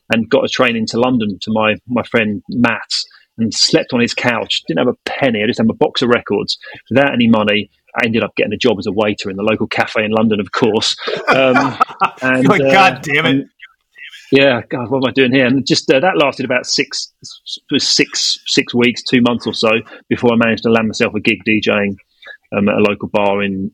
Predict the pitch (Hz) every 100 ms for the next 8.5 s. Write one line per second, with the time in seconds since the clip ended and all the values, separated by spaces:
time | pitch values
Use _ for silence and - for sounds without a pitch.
0 | 117 101 98 95 104 107 107 104 104 98
1 | 107 107 - - - 110 104 104 104 104
2 | 107 107 107 101 - 104 - 113 107 -
3 | 113 104 110 113 - - - - - -
4 | _ _ 107 107 107 104 101 - 123 113
5 | 107 117 113 98 - _ - 110 107 101
6 | 104 101 - 107 107 104 107 104 101 110
7 | 107 110 107 104 104 104 104 - - 123
8 | 107 113 - - -